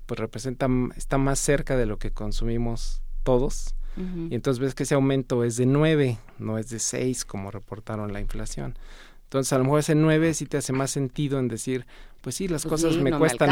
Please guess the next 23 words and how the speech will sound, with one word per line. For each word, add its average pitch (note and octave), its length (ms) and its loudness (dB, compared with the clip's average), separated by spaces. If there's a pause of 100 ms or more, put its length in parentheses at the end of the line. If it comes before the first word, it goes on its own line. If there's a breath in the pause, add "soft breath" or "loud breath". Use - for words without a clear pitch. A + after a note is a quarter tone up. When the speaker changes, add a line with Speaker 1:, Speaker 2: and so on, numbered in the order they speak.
Speaker 1:
más C#3 160 2
Speaker 2:
alcanza. F3+ 100 4
Speaker 1:
o D3+ 40 4
menos C#3+ 360 2
como G#2 320 -6
diez B2 260 -2
por G#2+ 220 -6
ciento A#2 300 -6
más. C3+ 380 -6 (220 loud breath)
Speaker 2:
Ujú. F3 260 -6
Speaker 1:
Y E3 40 -4
si D3 120 -2
el A#2 60 0
salario D3 360 4
subió C#3 300 2
cuatro, D3+ 540 2 (760 soft breath)
Speaker 2:
Haga D3+ 220 -8
Speaker 1:
pues - 100 -10
Speaker 2:
su A#2 80 -4
Speaker 1:
entonces B2+ 280 0
Speaker 2:
cuenta. A#2 120 -6
Speaker 1:
estoy A#2 200 -4
perdiendo. B2 540 -4